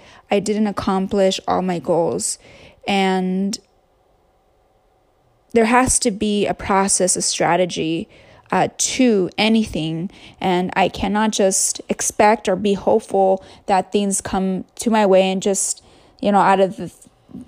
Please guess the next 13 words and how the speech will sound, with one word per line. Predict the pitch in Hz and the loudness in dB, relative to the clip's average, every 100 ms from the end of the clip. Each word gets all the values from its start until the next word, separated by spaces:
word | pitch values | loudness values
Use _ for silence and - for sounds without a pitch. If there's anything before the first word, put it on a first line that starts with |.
| _ - - _ _ | _ -20 -20 _ _
out | - 180 | -4 -4
of | - | 0
thin | 214 214 | 2 2
air. | - 160 294 - 208 214 | 2 2 2 2 -2 -4
I | - | -4
have | 196 208 214 - - | -2 0 -2 -4 -4
to | 226 214 190 - _ - | -2 0 -2 -6 _ -10
really | 190 170 196 214 208 190 180 185 - | -8 -2 4 6 6 2 -2 -4 -8
put | - - 214 - - | -8 -2 0 0 -2
in | 208 196 | -2 0
the | |
focus | 185 - 226 262 294 311 311 - - - - _ - | -2 0 0 0 -2 -4 -6 -12 -14 -20 -20 _ -2
and | 196 190 196 | 0 0 -2